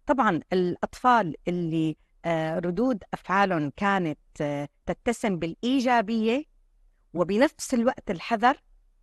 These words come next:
وال-، آه، والتعاطف، يعني بال-، بالنسبة للجو والتقبل هذا ال-، الغريب، هن كانت علاقتهم العاطفية، آه، آه، تعلقهم العاطفي هو كان إيجابي.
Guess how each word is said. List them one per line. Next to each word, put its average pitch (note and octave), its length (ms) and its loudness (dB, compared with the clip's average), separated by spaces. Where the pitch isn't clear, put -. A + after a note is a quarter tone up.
وال-، A#3+ 440 4
آه، E3+ 320 -4
والتعاطف، F#3+ 840 0
يعني D#3 220 -2
بال-، D#3 200 -4
بالنسبة G3 380 -2
للجو F3 600 0
والتقبل F3+ 680 -2
هذا F#3 260 4
ال-، E3 180 -2
الغريب، E3 760 -2
هن D4+ 140 6
كانت B3+ 380 2
علاقتهم A3+ 320 0
العاطفية، G#3+ 720 -2
آه، D#3+ 380 -4
آه، - 120 -10
تعلقهم G3 600 0
العاطفي G3 640 -2
هو F3+ 320 -4
كان E3 200 -2
إيجابي. F#3 520 -2